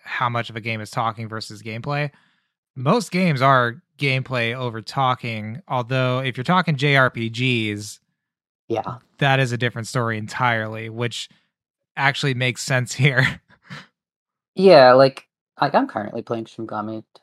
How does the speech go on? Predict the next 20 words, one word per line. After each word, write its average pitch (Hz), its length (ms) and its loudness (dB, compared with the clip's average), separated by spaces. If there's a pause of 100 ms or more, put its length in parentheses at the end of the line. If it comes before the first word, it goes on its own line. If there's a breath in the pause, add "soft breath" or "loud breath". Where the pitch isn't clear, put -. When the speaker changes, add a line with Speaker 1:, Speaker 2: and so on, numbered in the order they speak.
Speaker 2:
Tensei 120 180 -12
Strange 143 320 -6
Journey, 165 360 -2
and, - 120 -10
like, 117 200 -8 (100)
there's 131 220 0
a 147 40 0
lot 139 240 8
of 160 120 0
talking 156 420 2
sometimes. 101 720 -6 (360)
And, 117 140 -2
like, 120 180 0
in 147 160 4
between 143 260 0
the 135 60 -2
talking, 139 420 4
I'm 117 140 -2
probably, 147 400 6
like, 113 360 -2